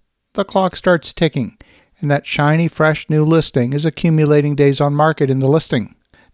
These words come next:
Now imagine that the buyer has been making multiple offers on more than one property at the same time, with the hopes of playing a numbers game.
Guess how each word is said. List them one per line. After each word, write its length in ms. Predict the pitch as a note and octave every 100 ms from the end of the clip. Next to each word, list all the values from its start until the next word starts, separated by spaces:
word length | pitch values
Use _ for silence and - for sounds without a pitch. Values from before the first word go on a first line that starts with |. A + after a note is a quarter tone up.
| -
Now 80 | A#3
imagine 400 | A3 A3+ G#3+ G3
that 140 | F3
the 100 | E3+
buyer 340 | D3+ D#3 C#3+
has 160 | C3 D#3
been 180 | E3 D#3+
making 280 | D#3+ - D#3+
multiple 560 | D3+ D#3+ D3+ D3+ D3+
offers 400 | D3+ C#3+ - B2
on 120 | C3+
more 200 | C3+ C#3
than 160 | C#3 C#3+
one 120 | C#3
property 380 | C3 C#3+ B2+ C3+
at 60 | C3+
the 100 | C3
same 220 | D3 C3+
time, 360 | D#3 C#3+ G#2+ - _ _ _
with 140 | G3
the 80 | F#3
hopes 340 | E3+ G#3+ - F#3+
of 100 | E3+
playing 220 | F3 D#3+
a 60 |
numbers 360 | D3+ D3 D3 C3+
game. 380 | - A2 F#2+